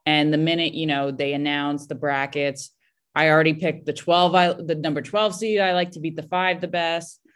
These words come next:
I already picked the thirteen seed I like. I already pick, you know, who I like in the first, in the first four games. Um, and that's before I listen to any of the quote unquote expert advice, which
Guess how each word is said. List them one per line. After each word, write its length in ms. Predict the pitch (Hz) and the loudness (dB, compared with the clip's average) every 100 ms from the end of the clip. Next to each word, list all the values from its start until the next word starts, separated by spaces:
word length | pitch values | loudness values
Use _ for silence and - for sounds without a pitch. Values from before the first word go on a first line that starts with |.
| _ - | _ 0
I 60 | |
already 160 | 147 151 | 0 2
picked 220 | 156 156 | -2 -6
the 60 | 147 | 0
thirteen 540 | 165 156 - 233 220 | 0 2 2 2 2
seed 320 | 214 220 202 | 0 0 2
I 140 | 190 185 | 2 2
like. 520 | 180 175 170 160 - _ _ _ _ _ - - | 2 0 -2 -4 -12 _ _ _ _ _ -10 0
I 220 | 156 156 | 2 4
already 260 | 151 147 139 | 4 2 -2
pick, 360 | 180 156 156 | -2 -4 -2
you 60 | 151 | -4
know, 120 | 135 | -2
who 220 | 156 170 | -2 0
I 100 | 156 | 2
like 240 | 151 147 156 | 2 0 -4
in 200 | 151 147 | -6 -4
the 220 | 139 139 | -4 -6
first, 400 | 165 151 147 - | -4 -6 -6 -12
in 240 | - 156 156 | -2 0 0
the 80 | 147 | 0
first 320 | 151 139 - | -2 -4 2
four 240 | 220 208 | 4 4
games. 680 | 190 196 190 185 185 180 180 _ _ _ _ - | 4 -2 -2 -4 -4 -8 -10 _ _ _ _ 0
Um, 420 | 143 143 143 139 | 4 4 0 0
and 100 | 160 | 2
that's 200 | 165 165 | 2 2
before 280 | 175 170 165 | 0 2 4
I 60 | 151 | 4
listen 300 | 147 156 143 | 2 0 -2
to 160 | 139 | 0
any 320 | 165 175 175 165 | 0 2 2 0
of 80 | |
the 80 | 147 | -2
quote 240 | - 156 147 | -2 -2 -2
unquote 300 | 147 131 - | -2 -4 -2
expert 460 | 170 170 - 175 170 | -4 -4 -6 -4 -2
advice, 520 | 160 160 156 156 156 | -2 0 0 -2 -6
which 180 | 156 | -8